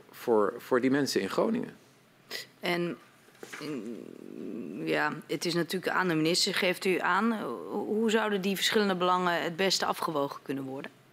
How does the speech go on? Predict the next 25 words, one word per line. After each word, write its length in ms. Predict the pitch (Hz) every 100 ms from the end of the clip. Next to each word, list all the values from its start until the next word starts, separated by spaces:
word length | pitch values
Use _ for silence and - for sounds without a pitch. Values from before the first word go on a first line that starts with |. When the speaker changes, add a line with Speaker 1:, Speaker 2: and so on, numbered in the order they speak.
| _ _ - - _ _
Speaker 2:
volgens 340 | - 160 156 -
u? 160 | 190 254 - - - - - - - _ _ _ _ -
Speaker 1:
Nou 260 | 71 113
ja, 140 | 120 123
dat, 140 | 113 -
dat 180 | 131 123
is 160 | 131 120
inderdaad 400 | 117 113 107 -
aan 160 | 110
de 100 | 107
minister. 420 | 104 135 - 113
En 180 | 98 107
wat, 340 | 113 117 - -
eh, 60 | 196 196 190 165 269
wat, 360 | 123 120 - -
wat 200 | 123 -
belangrijk 460 | 123 147 131 113
voor 220 | - 127 110
hem 280 | 113 156
is 280 | 123 107 -
om 200 | - 117
in 80 | 117
staat 380 | - 160 165 165
te 100 | 139
zijn 500 | 123 104 98 95